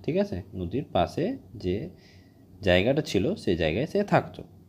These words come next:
Why was there no danger for the monkey on the river island?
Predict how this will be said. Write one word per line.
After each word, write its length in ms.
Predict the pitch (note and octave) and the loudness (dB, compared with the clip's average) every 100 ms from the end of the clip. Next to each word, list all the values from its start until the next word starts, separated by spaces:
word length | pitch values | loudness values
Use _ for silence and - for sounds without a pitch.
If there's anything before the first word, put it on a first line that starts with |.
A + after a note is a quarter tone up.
| - _ - - - - - - - - - - - F#2+ | -20 _ -20 -20 -20 -20 -20 -20 -20 -20 -20 -20 -10 0
Why 480 | F2+ B2+ A3 C4+ | 8 8 8 6
was 380 | G#3+ A#2+ G2+ B2+ - G#2 | 2 4 4 4 0 2
there 440 | G2 G2 A2+ G#2 | 4 4 2 2
no 200 | D#3 E3 | 4 6
danger 380 | B2+ G2 F#2 B2+ C#3 | 6 4 2 2 2
for 140 | G2+ F#2+ | 2 2
the 180 | G#2+ | 0
monkey 520 | G#2 F2 E2+ - A#2 E3 | 0 0 -2 -4 -4 -4
on 320 | A2 E2 E2 | -4 -4 -4
the 280 | A2+ F3 C3+ | -2 -2 0
river 260 | G2 E2+ G#2 | 0 0 -2
island? 600 | - C#3 B2+ D2 - | 2 2 2 0 -8